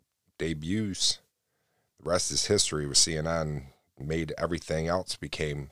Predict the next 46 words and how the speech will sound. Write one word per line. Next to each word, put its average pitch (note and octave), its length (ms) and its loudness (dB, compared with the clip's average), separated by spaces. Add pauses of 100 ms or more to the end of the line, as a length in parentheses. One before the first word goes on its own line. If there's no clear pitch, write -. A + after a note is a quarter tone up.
twenty-four D2+ 460 -2
hour D2+ 140 0
news D2 220 0
cycle, E2 420 0
and C2+ 160 -6 (1200)
everybody D#2+ 300 -2
thought D#2+ 280 4
Ted D#2+ 220 2
Turner E2+ 300 4
was C#2+ 220 0
crazy, D#2+ 680 4 (260)
that's D2 160 -4
for D2 120 -8
sure, - 420 -2
<laughs> - 100 -18
when D#2 160 0
he, C#2+ 260 -8 (560)
when C#2+ 80 -6
he C#2+ 40 -4
did E2+ 180 4
it. D#2+ 140 2
And F2 200 4
it F2 140 4
didn't G2+ 240 4
go F#2+ 160 8
off F2+ 480 8
unhitched, E2 520 0
that's D#2+ 200 0
for D#2+ 100 -6
sure. D#2 260 0
They D2+ 200 -2
had D#2 180 -2
a C#2 40 -6
lot D2 260 -2
of C#2+ 80 -8
problems D2+ 480 -2
when D2 100 -2
they C#2+ 120 -2
first - 600 0
went D2 180 -2
off, D2+ 340 -2
and C#2+ 80 -6
it C#2 80 -6
almost D2+ 320 0
didn't D2 220 -4
work. D#2+ 280 -2